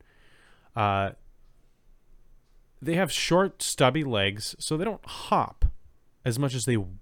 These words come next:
walk and crawl around. Uh, they spend most of their time twenty inches d-, uh, underground in their burrows.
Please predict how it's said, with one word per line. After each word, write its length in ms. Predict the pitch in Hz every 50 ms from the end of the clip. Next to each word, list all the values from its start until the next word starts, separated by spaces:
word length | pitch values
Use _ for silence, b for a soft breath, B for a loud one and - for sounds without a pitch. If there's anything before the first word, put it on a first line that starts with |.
| - - - - - - - -
walk 380 | 104 110 113 117 113 110 - 110
and 120 | 104 101
crawl 400 | - - - 113 104 104 98 95
around. 580 | 92 90 90 90 87 85 85 85 - - - - b b b b b b b b b b b b b b b b b b b _ - - -
Uh, 160 | 113 110 113
they 100 | 110 117
spend 260 | 113 - - 156 135 131
most 220 | 143 180 - -
of 60 | 226 208
their 100 | 165 123
time 580 | - - 127 117 113 110 110 117 120 123 120 - - - _ _ _ _ _ - - _ _ _ _ - - - - -
twenty 340 | - - 123 123 123 123 123
inches 440 | 127 127 - - 127 123 120 117 -
d-, 140 | - - - - - 113 107 - -
uh, 400 | 107 107 104 101 101 101 101 - - -
underground 580 | - 113 113 131 120 - 107 98 98 101 107 113
in 120 | 113 107
their 140 | 104 98 92
burrows. 640 | 90 87 104 117 120 104 90 90 92 107 - -